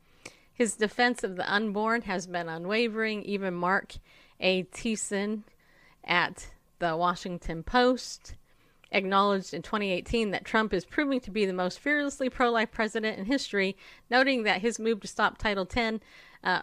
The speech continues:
funding from being dispersed to clinics that perform abortions, among other accomplishments. Trump has supported religious freedom abroad as well,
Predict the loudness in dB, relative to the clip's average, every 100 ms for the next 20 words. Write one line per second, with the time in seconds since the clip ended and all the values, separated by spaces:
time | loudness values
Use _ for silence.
0 | -4 -2 0 0 0 -2 -6 -4 -2 -2
1 | -4 -8 -4 0 0 -2 -8 -6 -6 -6
2 | -6 -6 -8 -10 -10 -10 -8 -8 -6 -4
3 | -4 -6 -12 -8 -6 -6 -6 -4 -4 -4
4 | -6 -6 -10 -12 -14 -12 -14 _ _ _
5 | _ _ _ -20 2 4 6 4 2 2
6 | 2 2 0 -2 -2 -4 -6 -2 0 -2
7 | 0 0 2 2 2 0 0 0 2 0